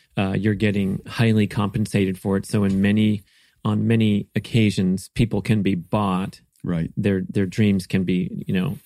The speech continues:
Speaker 1: um,
Speaker 2: You're selling
Speaker 1: supp-,
Speaker 2: your dreams.
Speaker 1: suppressed or what have you,
Speaker 2: Mm-hmm.
Speaker 1: if you wanna put that economic consequence in there.
Speaker 2: Right.
Speaker 1: Which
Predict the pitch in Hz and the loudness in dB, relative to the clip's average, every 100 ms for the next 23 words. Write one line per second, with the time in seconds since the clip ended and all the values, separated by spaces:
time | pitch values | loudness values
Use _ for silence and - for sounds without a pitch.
0 | - 101 90 - _ _ 113 - 147 127 | -6 -4 -4 -10 _ _ -4 0 4 6
1 | 117 104 139 104 147 139 - 117 107 101 | 6 4 4 4 4 2 2 0 0 0
2 | 107 98 98 98 - 110 107 104 117 107 | -2 0 0 -2 0 2 2 4 2 2
3 | 98 95 _ _ - 127 113 101 110 104 | 2 -2 _ _ -4 -2 -2 -2 -2 0
4 | 101 98 98 - 98 92 92 104 98 101 | -2 -2 -6 -4 -4 -4 -6 -4 -4 -2
5 | 95 98 139 196 87 82 - _ _ 104 | -2 -2 -2 -2 -2 -2 -4 _ _ -4
6 | 95 - - | -4 -6 -20